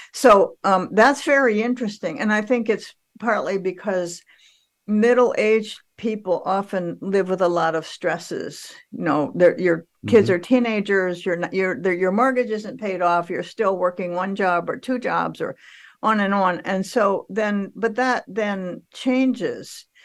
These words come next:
Speaker 1: starts to change, and you have more opportunities, uh, to, uh, you know, you have more, hopefully you have more time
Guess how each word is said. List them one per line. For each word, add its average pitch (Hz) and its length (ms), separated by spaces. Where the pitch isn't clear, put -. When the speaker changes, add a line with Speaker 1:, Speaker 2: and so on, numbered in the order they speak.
Speaker 1:
starts - 480
to 196 120
change, 180 840
and 185 440
you 202 140
have 190 460
more 202 640
opportunities, 196 1300
uh, 151 420
to, 170 500
uh, 170 280
you 208 120
know, 160 100
you 170 100
have 185 140
more, 170 280
hopefully 196 400
you 170 80
have 170 160
more 165 240
time 160 680